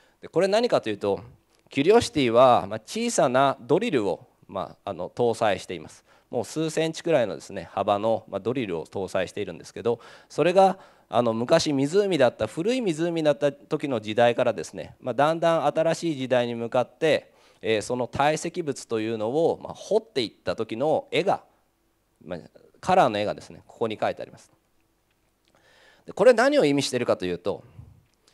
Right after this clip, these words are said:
皆さんお気づきになりますかね。この火星の地表面というのは赤茶色です。で、これは鉄の錆、鉄錆で覆われているからです。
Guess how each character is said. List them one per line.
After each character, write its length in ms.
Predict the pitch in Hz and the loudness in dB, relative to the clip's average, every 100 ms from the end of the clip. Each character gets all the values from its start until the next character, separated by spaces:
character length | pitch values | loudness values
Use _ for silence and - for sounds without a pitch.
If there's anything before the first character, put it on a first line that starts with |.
| _ _ _ _ _ _ _ _ _ | _ _ _ _ _ _ _ _ _
皆 180 | 143 165 | -2 2
さ 180 | 151 107 | 2 2
ん 120 | 85 _ _ _ - | -2 _ _ _ -10
お 80 | 110 | -8
気 80 | 139 | -6
づ 100 | 135 | -6
き 80 | 143 | -6
に 180 | 127 _ - | -8 _ -6
な 140 | 113 | -2
り 80 | 120 | 0
ま 80 | 123 | -2
す 80 | |
か 80 | - | -6
ね。 200 | 71 73 _ _ _ _ _ _ _ _ _ | -10 -12 _ _ _ _ _ _ _ _ _
こ 120 | - | -2
の 360 | 180 190 190 - - _ | 6 8 8 4 -14 _
火 100 | - | 2
星 220 | 147 254 | 6 8
の 100 | 254 | 6
地 80 | 247 | 2
表 200 | 196 262 | 4 4
面 140 | 247 165 | 4 2
と 80 | |
い 20 | 123 | 0
う 20 | |
の 60 | 98 | -2
は 100 | 80 | 0
赤 180 | - | 0
茶 160 | - 165 | 4 4
色 300 | 151 147 - - - | 6 4 2 -10 -8
で 120 | 113 | -6
す。 200 | - - _ _ | -6 -12 _ _
で、 60 | 113 | -6
こ 100 | 170 | 2
れ 60 | 180 | 4
は 80 | |
鉄 240 | - - 190 | 4 2 2
の 140 | 180 | 0
錆、 440 | 165 165 165 156 - _ _ _ _ | 2 2 2 -4 -10 _ _ _ _
鉄 180 | 135 - | -12 -4
錆 300 | 180 165 170 | 0 0 2
で 260 | 170 95 - | 2 0 -4
覆 180 | 117 | 0
わ 120 | 123 123 | 4 2
れ 60 | |
て 100 | 120 | 0
い 20 | |
る 80 | 117 | -4
か 100 | 107 | -6
ら 60 | - | -8
で 80 | |
す。 140 | - | -12